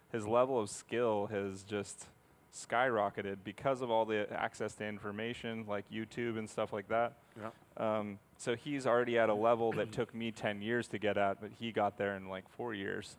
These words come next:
Speaker 1: So that's how a lot of glassblowing is nowadays. Just people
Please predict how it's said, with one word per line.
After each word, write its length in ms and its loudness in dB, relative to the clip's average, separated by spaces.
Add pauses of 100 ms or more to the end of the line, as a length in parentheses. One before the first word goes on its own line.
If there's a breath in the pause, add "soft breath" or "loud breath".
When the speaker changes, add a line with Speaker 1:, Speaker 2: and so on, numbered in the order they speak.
Speaker 1:
So 340 -2 (400 loud breath)
that's 180 2
how 160 4
a 20 0
lot 240 4
of 80 2
glassblowing 580 -2
is 100 -6
nowadays. 580 -2 (840 loud breath)
Just 240 -12
people 640 -2